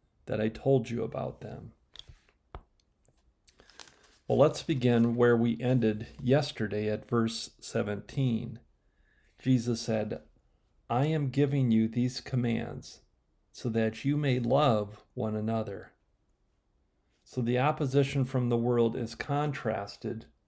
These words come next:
with the love of Jesus. Today's reading pits Jesus' disciples, a community of love and joy,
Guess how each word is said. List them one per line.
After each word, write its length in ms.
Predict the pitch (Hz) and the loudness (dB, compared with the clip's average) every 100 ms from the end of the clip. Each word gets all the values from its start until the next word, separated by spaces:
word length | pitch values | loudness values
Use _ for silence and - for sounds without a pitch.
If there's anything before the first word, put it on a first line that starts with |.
| _ | _
with 420 | 120 113 113 _ | 0 0 0 _
the 140 | - 113 | -2 4
love 560 | 123 127 107 104 - _ _ | 6 6 4 -2 -8 _ _
of 180 | - 104 | -10 -8
Jesus. 720 | - 113 110 117 117 - - _ _ _ _ _ _ _ _ _ _ _ _ | -4 -2 -4 -10 -12 -14 -18 _ _ _ _ _ _ _ _ _ _ _ _
Today's 420 | 120 127 147 135 | 0 4 4 4
reading 420 | 135 143 131 117 | 2 4 4 2
pits 360 | 117 143 139 - | 2 -2 -2 -8
Jesus' 720 | - 117 113 113 - 110 - | 0 0 2 -2 -6 -8 -6
disciples, 840 | 113 - 120 123 127 110 127 - - _ - - - | -8 -4 -2 -2 -4 -10 -10 -16 -20 _ -20 -20 -8
a 80 | 113 | -8
community 600 | - 127 127 160 147 110 | -4 0 2 2 0 0
of 180 | 104 104 | -2 0
love 380 | 107 107 107 110 | 2 4 2 -2
and 200 | 113 110 | -8 -8
joy, 460 | 101 110 98 107 | -6 -4 -2 -4